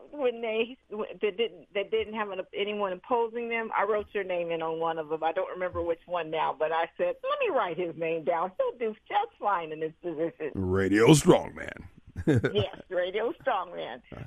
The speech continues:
Speaker 1: That's all I wanted to say.
Speaker 2: Thank you,
Speaker 1: Talk to you
Speaker 2: Carol.
Speaker 1: later.
Speaker 2: All right, thank you for your vote. All right, who do we have? We, we got Johnny. Here's Johnny.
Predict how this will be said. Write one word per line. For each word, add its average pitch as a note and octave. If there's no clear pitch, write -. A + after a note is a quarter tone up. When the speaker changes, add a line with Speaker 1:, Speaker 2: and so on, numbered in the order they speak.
Speaker 1:
That's G#3
all C4
I C#4+
wanted E4
to G4
say. G4+
Speaker 2:
Thank C#3+
you, A#3
Speaker 1:
Talk A3
to G3+
you F3+
Speaker 2:
Carol. F3+
Speaker 1:
later. -
Speaker 2:
All A2+
right, D3
thank C3
you D3
for D3
your E3
vote. D#3
All B2+
right, D#3+
who E3
do F#3+
we F#3+
have? G3+
We, C3+
we C#3
got C#3+
Johnny. G#3+
Here's B2+
Johnny. D4+